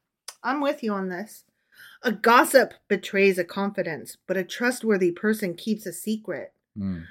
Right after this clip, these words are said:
Speaker 1: Three can keep a secret if two of them are dead.
Speaker 2: Right.
Speaker 1: I got that from
Speaker 2: That
Speaker 1: Pretty
Speaker 2: one's,
Speaker 1: Little
Speaker 2: yeah,
Speaker 1: Liars.
Speaker 2: right, yeah.
Speaker 1: Mm-hmm. "For lack of guidance, a nation falls, but victory is won through many advisors."
Speaker 2: Hmm. Okay.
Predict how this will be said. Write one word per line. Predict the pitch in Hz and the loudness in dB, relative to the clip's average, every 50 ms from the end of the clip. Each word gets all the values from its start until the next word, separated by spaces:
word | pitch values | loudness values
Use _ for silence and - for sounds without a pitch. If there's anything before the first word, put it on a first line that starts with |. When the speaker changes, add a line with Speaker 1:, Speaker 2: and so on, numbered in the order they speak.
| - _ _ _ _ _ | -20 _ _ _ _ _
Speaker 1:
Three | - 220 233 285 349 381 | -4 0 6 6 6 6
can | 359 - 277 233 | 6 2 0 0
keep | 220 - 240 233 - | 0 0 -4 -6 -6
a | 254 | -8
secret | - - 240 262 269 - 220 196 | -6 -6 -6 -6 -2 -2 -2 0
if | 196 196 - | 0 -2 -4
two | - - 247 240 | -4 0 0 0
of | 214 208 | 0 0
them | 208 190 185 | -2 -4 -4
are | 175 170 | -4 -4
dead. | 175 180 180 160 147 131 - _ _ _ _ | -4 -4 -4 -4 -6 -10 -16 _ _ _ _
Speaker 2:
Right. | 95 90 101 131 160 127 85 - _ _ _ _ _ _ | -4 -2 0 0 0 0 -2 -8 _ _ _ _ _ _
Speaker 1:
I | - | -18
got | 190 - 202 202 - | -8 -6 -6 -4 -2
that | 214 202 214 214 - | -2 -2 -2 -2 -2
from | 208 | 2
Speaker 2:
That | - 220 247 | 4 6 6
Speaker 1:
Pretty | - 233 220 220 208 | 8 8 8 8 6
Speaker 2:
one's, | 196 | 6
Speaker 1:
Little | 202 208 202 196 | 4 4 4 4
Speaker 2:
yeah, | 185 185 | 4 4
Speaker 1:
Liars. | 180 190 196 185 180 175 | 4 4 4 2 2 0
Speaker 2:
right, | 180 95 98 95 - 87 - _ _ - | -2 0 0 -2 -2 -6 -12 _ _ -18
yeah. | 90 87 85 | -16 -14 -14
Speaker 1:
Mm-hmm. | 185 175 214 220 254 - _ _ _ _ _ _ _ - - - - _ _ | -10 -4 -4 -4 -4 -4 _ _ _ _ _ _ _ -20 -20 -20 -20 _ _
"For | - 277 | 8 8
lack | 269 269 269 285 330 339 339 311 | 8 10 10 8 8 8 10 8
of | 277 247 214 | 8 8 8
guidance, | 190 262 254 262 277 269 247 220 196 196 190 - _ | 6 8 10 10 10 10 10 8 4 2 -4 -8 _
a | _ 226 | _ 0
nation | 202 202 202 208 214 220 240 - - 226 190 180 170 _ | 2 4 6 6 6 6 6 4 0 0 0 -2 -6 _
falls, | _ 208 202 208 202 190 180 170 175 190 180 - - _ _ _ - _ _ _ _ _ | _ 2 6 6 8 6 6 4 2 0 -2 -8 -18 _ _ _ -20 _ _ _ _ _
but | 196 233 226 185 170 | 0 0 0 0 8
victory | 185 254 254 254 - 240 220 208 196 190 | 8 8 8 8 2 4 4 6 6 4
is | 185 180 - | 2 0 -2
won | 196 196 220 220 214 196 185 180 | -2 2 4 4 4 4 2 -2
through | - - 196 180 | -4 -4 -2 -2
many | 175 185 190 202 208 214 214 196 | 0 2 2 4 4 4 4 2
advisors." | 196 208 180 - - 196 185 180 170 160 - 175 165 156 175 - - - - _ | 0 -8 -10 -6 -4 -2 -2 -2 -2 -4 -8 -12 -14 -14 -14 -14 -16 -16 -16 _
Speaker 2:
Hmm. | - 117 117 113 104 98 95 _ _ _ _ _ _ _ _ | -12 -8 -6 -6 -6 -6 -10 _ _ _ _ _ _ _ _
Okay. | - 107 101 98 98 101 | -4 0 0 0 0 -2